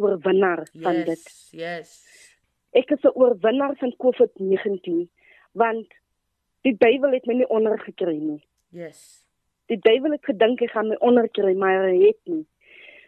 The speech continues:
Speaker 1: So ek kan vir ons luisteraars net sê, as iets soos dit, as iemand vandag buitekant positief toets
Speaker 2: Mm.
Speaker 1: vir covid negentien, klou vas aan die kleed van die Here.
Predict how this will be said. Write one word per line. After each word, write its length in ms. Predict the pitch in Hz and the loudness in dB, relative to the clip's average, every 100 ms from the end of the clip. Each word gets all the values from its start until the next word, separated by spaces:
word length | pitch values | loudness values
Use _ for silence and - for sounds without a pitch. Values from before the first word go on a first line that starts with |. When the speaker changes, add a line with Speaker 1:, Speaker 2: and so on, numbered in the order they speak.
| _ | _
Speaker 1:
So 80 | 294 | 2
ek 200 | 262 330 | 2 2
kan 180 | 370 339 | 2 2
vir 120 | 359 | 4
ons 200 | 320 294 | 4 4
luisteraars 540 | 214 202 - 233 226 240 | 2 2 2 2 0 -2
net 160 | 240 - | -4 -2
sê, 340 | 240 208 190 180 _ _ _ _ _ | 0 2 0 -4 _ _ _ _ _
as 160 | 359 370 - - | -4 -4 -8 -2
iets 200 | 311 - | 0 0
soos 140 | 277 - | -2 2
dit, 140 | 214 - - | 0 0 -6
as 120 | 311 - | -6 -2
iemand 360 | 339 403 339 - | 2 4 2 0
vandag 460 | 285 - 208 214 - _ - | -2 0 -4 -4 -14 _ -2
buitekant 520 | 208 285 - 214 - | 0 -2 -2 -2 -4
positief 520 | 269 285 247 262 262 - | 0 0 0 -2 -6 -2
toets 240 | - 233 _ - _ _ | -2 -2 _ -20 _ _
Speaker 2:
Mm. 220 | 233 226 | -16 -4
Speaker 1:
vir 140 | 190 254 | 0 0
covid 320 | 277 262 254 - | 0 0 0 -2
negentien, 600 | 214 208 214 196 170 160 - _ _ _ _ _ _ _ _ _ _ _ - | 2 2 2 -8 -6 -6 -8 _ _ _ _ _ _ _ _ _ _ _ 2
klou 240 | 370 349 320 - | 4 4 0 -4
vas 200 | - 269 _ - - _ | -2 -2 _ -20 -20 _
aan 120 | 233 233 | -4 -4
die 80 | - | 0
kleed 360 | 320 262 262 - | 2 2 0 0
van 140 | 226 | 0
die 120 | 226 196 | 2 2
Here. 320 | 180 170 | 2 0